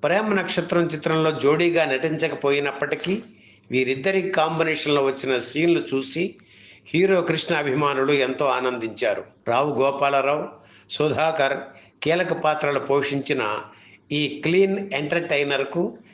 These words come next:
సెన్సార్ వారు ముప్పై ఎనిమిది కట్స్ చెప్పి దర్శక నిర్మాతలకు షాక్ ఇచ్చారు. దీనిపై ఫైట్ చేయడంతో చివరకు ఢిల్లీ నుంచి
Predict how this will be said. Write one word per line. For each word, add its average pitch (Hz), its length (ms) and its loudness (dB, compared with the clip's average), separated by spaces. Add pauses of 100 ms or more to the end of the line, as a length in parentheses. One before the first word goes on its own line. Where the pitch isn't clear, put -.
(140)
సెన్సార్ 170 560 0
వారు 143 520 0 (440)
ముప్పై 135 400 0
ఎనిమిది 143 380 0
కట్స్ 143 380 -2
చెప్పి 170 680 0 (280)
దర్శక 175 420 0
నిర్మాతలకు 143 960 0 (320)
షాక్ 135 500 0
ఇచ్చారు. 113 440 -2 (580)
దీనిపై 175 640 0
ఫైట్ 165 500 -2
చేయడంతో 139 640 0 (480)
చివరకు 180 360 2
ఢిల్లీ 151 440 2
నుంచి 131 640 0